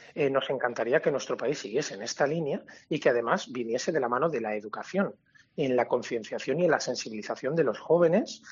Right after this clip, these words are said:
para que no consuman esto. Para, y perdón, y para que sean valientes,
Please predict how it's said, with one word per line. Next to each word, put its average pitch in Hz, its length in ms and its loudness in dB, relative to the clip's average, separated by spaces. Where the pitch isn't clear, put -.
para 120 220 4
que 127 120 0
no 151 360 4
consuman 131 540 0
esto. - 320 -6
Para, 139 260 6
y 170 100 4
perdón, 156 380 4
y 180 100 4
para 143 220 6
que 127 100 2
sean 208 260 6
valientes, 165 760 2